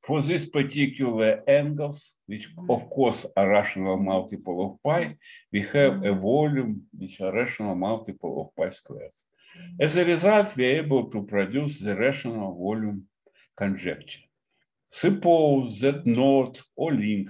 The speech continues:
is modeled in spherical geometry and its cone angles are rational multiple of pi. Then its spherical volume is a rational multiple of pi squared. There are many examples which show this is true.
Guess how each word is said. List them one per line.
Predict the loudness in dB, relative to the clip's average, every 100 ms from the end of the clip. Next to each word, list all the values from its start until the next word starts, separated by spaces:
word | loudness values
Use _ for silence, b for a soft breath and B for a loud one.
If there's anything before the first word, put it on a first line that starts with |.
| -8
is | -10 -2
modeled | 2 2 2 0 -2
in | -4
spherical | -2 -2 -2 -4 -6
geometry | -4 -4 -2 -2 -2 -4 -10 -16 _ _ _ _
and | 0 4
its | 4 4
cone | 0 0 2
angles | 2 2 -2 -2 -2
are | -2
rational | -2 -4 -6 -4
multiple | -4 -6 -8 -12 -8 -8 -10
of | _
pi. | -12 -12 _ _ b b _
Then | 2 4 4 0
its | -4 -4
spherical | 0 0 2 0 0
volume | 2 2 0 -2 -4
is | -4
a | -2
rational | -2 -4 -6 -6 -6
multiple | -4 -4 -6 -14 -12 -14 _ -20
of | -20 _ -10
pi | -10 -10
squared. | -18 -18 -16 -18 _ _ _ B B B 4
There | 6
are | 6
many | 6 6 2 0
examples | -2 2 2 2 -4 -8 -12 _ _ -16
which | -12
show | -8 0 2 2 -2
this | -10 -10 -12
is | -10
true. | -8 -6 -8